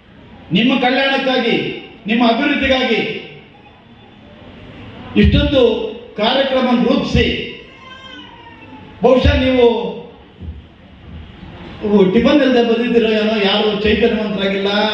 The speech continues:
ಆ, ಸ್ಪ-, ಸ್ಪಿರಿಟ್ ಇಲ್ದಂಗೆ ಆಗ್ಬಿಟ್ಟಿದ್ದೀರಾ. ನಾನು ಇನ್ನೂ ಬಹಳಷ್ಟು ಹೇಳ್ಬೇಕಾಗಿದೆ. ಇವಾಗ ಏನ್ ಅನ್ಸ್ತಾ ಇದೆ, ನಿಮ್ ಸ್ಪಿರಿಟ್ ನೋಡಿ ಸಾಕು, ನಾನು ಬಾಟಮ್ ಮುಟ್ ಮಾಡ್ಸೋಣ ಅಂತ ಅನಿಸ್ತಾ ಇದೆ.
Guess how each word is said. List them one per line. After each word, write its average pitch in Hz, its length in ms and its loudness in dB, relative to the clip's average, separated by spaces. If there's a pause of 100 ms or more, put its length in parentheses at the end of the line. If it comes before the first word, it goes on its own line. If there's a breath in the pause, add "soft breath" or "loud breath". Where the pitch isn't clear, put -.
(540)
ಆ, 180 440 0
ಸ್ಪ-, - 320 0
ಸ್ಪಿರಿಟ್ 254 360 -2
ಇಲ್ದಂಗೆ 208 260 2
ಆಗ್ಬಿಟ್ಟಿದ್ದೀರಾ. 165 480 -2 (1700)
ನಾನು 233 280 0
ಇನ್ನೂ 294 220 2
ಬಹಳಷ್ಟು 240 420 0
ಹೇಳ್ಬೇಕಾಗಿದೆ. 214 520 0
ಇವಾಗ 185 300 -2
ಏನ್ 262 160 2
ಅನ್ಸ್ತಾ 247 200 -2
ಇದೆ, 233 160 2
ನಿಮ್ 226 200 0
ಸ್ಪಿರಿಟ್ 254 360 -4
ನೋಡಿ 226 540 0 (420)
ಸಾಕು, 233 520 0
ನಾನು 214 200 -4
ಬಾಟಮ್ 208 460 0
ಮುಟ್ - 160 -2
ಮಾಡ್ಸೋಣ 208 400 0
ಅಂತ 180 240 -2
ಅನಿಸ್ತಾ 170 300 0
ಇದೆ. - 360 -10